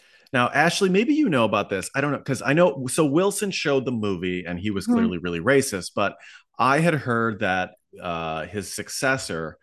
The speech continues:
Speaker 1: Warren G. Harding, who's pretty much otherwise forgettable, uh,
Speaker 2: <laughs>
Speaker 1: but Harding, didn't he,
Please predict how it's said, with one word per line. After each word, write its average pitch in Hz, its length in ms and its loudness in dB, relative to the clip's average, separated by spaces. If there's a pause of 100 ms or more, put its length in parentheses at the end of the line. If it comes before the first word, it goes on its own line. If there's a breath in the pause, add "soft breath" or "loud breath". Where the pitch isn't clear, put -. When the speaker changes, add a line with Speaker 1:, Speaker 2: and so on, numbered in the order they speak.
(140 soft breath)
Speaker 1:
Warren 110 480 2
G. 101 220 -6
Harding, 87 600 -2
who's 85 260 -10 (200)
pretty 185 300 2
much 98 220 0
otherwise 92 440 0
forgettable, 90 600 -2 (360 loud breath)
uh, 113 180 -2
Speaker 2:
<laughs> 175 140 -8
Speaker 1:
but 127 160 -6 (340)
Harding, 160 800 0 (180)
didn't 220 280 2
he, 156 640 -2